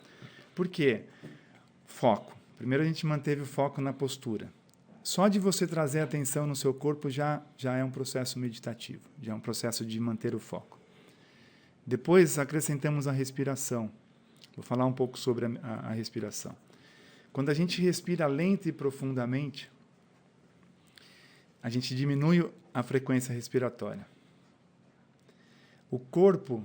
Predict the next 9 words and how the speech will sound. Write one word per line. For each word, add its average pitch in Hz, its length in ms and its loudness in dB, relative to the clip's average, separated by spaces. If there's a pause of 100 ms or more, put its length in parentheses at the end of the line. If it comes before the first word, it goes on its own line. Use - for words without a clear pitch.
(160)
segue 139 400 0
a 139 80 0
mente 120 500 -2 (580)
e 127 120 0
a 131 80 0
mente 139 360 0
segue 135 360 -2
a - 20 -2
respiração. 127 720 -4